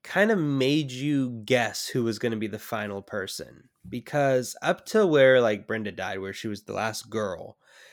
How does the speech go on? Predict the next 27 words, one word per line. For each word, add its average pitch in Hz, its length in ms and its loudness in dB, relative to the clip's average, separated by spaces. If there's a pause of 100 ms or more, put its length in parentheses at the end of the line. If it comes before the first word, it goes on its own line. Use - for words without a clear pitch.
(260)
um, 127 540 2 (1120)
it 151 120 -8
could 247 120 6
have 202 80 2
been 190 120 6
either 127 300 4
or. 131 600 -2
And, 165 160 2
and 165 220 0
I, 165 240 0
I, 147 260 -6
the 151 140 2
movie 233 380 2
was 151 200 2
weird 165 320 0
in 147 60 0
the 123 80 -4
sense 127 260 -4
that 127 120 0
it 123 60 2
was 123 180 -4
like, 117 260 -4
"Oh, 151 280 0
Annie's 160 460 2
our 123 120 4
main 110 240 -4
character. - 640 -2